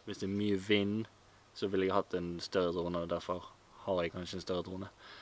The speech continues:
Men jeg er veldig glad for at jeg gjorde dette kjøpet. Meget, meget bra drone. Jeg gleder meg for å prøve mer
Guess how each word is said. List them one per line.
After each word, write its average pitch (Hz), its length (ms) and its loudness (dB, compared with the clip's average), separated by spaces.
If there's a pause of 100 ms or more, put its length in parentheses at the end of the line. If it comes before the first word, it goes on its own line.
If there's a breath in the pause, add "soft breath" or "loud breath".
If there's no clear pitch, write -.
(520 loud breath)
Men 98 160 -4
jeg 101 180 0
er 101 80 -2 (140)
veldig 107 340 8
glad 101 180 6
for 98 80 0
at 92 80 0
jeg 98 80 4
gjorde 98 160 4
dette 92 140 -4
kjøpet. 92 340 0 (2000)
Meget, 110 1120 2 (440)
meget 92 640 0 (100)
bra 87 200 4
drone. 85 320 -6 (1300)
Jeg 104 120 -4
gleder 110 180 4
meg 110 160 2
for 104 120 -2
å - 80 -12
prøve 104 320 4
mer 104 240 4